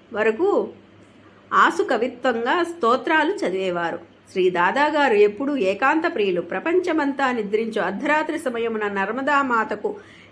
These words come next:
ఏకాగ్ర మనస్సుతో స్తోత్రము చేయుచు ఆ తల్లిని ప్రసన్నము చేసుకొనుచుండెడివారు. నర్మదా, నర్మదా నది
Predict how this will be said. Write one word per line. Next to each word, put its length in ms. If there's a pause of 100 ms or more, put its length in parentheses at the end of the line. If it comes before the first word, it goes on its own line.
ఏకాగ్ర 560
మనస్సుతో 640
స్తోత్రము 540
చేయుచు 640 (340)
ఆ 160
తల్లిని 600 (300)
ప్రసన్నము 540 (100)
చేసుకొనుచుండెడివారు. 1200 (340)
నర్మదా, 600 (180)
నర్మదా 500
నది 500